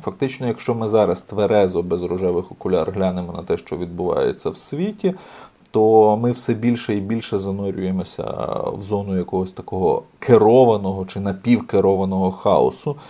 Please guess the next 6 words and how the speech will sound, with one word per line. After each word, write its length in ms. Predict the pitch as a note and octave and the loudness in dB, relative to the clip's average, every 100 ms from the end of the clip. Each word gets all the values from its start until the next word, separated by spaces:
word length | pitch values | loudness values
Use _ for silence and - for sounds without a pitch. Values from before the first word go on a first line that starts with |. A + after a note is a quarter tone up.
| - - | -20 -6
який 260 | - C3 E3+ | -4 2 2
може 300 | D#3+ E3 D3+ | 6 6 4
стати 380 | - B2 B2 C3 | 4 4 4 0
колись 460 | - G2 G#2 G#2 - | -4 -4 -4 -8 -6
і 120 | G2+ | -4
некерованим. 800 | G2 F#2+ G2+ F#2+ G2 F#2 - | -4 -4 -6 -2 -2 -2 -6